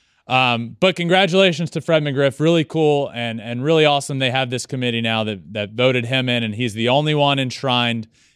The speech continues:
and pumped up for him. And what a, what, what an experience being at the winter meetings. There was, I, I learned a lot. I saw a lot. A lot happened yesterday, and I had to bring it all to you.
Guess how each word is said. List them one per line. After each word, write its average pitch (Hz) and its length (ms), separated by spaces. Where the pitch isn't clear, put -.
and 104 380
pumped 151 320
up 147 240
for 120 140
him. 196 440
And 110 600
what 165 300
a, 190 160
what, 151 460
what 160 300
an 180 100
experience 156 560
being 139 240
at 127 100
the 135 80
winter 123 200
meetings. 110 420
There 120 140
was, 117 160
I, 113 180
I 107 240
learned 123 300
a 123 40
lot. 120 420
I 98 80
saw 120 320
a 120 40
lot. 113 260
A 95 60
lot 117 280
happened 113 340
yesterday, 107 420
and 101 100
I 101 60
had 147 200
to 147 60
bring 156 180
it 156 80
all 208 220
to 208 140
you. 175 360